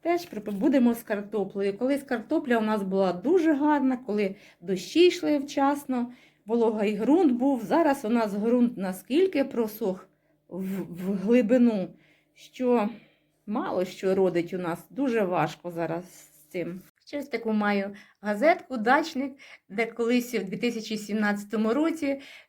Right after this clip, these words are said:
е, була публікація в цій газеті про мене, про наш двір. Ну, звісно,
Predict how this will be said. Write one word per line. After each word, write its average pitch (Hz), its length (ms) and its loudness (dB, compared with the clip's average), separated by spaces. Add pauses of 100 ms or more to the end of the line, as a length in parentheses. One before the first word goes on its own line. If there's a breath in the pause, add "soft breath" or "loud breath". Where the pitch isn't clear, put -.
е, 196 540 -2
була 185 640 -2 (180)
публікація 240 720 0
в 262 60 -4
цій 294 160 0
газеті 269 520 2
про 254 240 -2
мене, 247 380 4 (340 loud breath)
про 247 120 -2
наш 226 280 0
двір. 233 460 0 (520 loud breath)
Ну, 240 160 -4 (160 loud breath)
звісно, 202 540 -4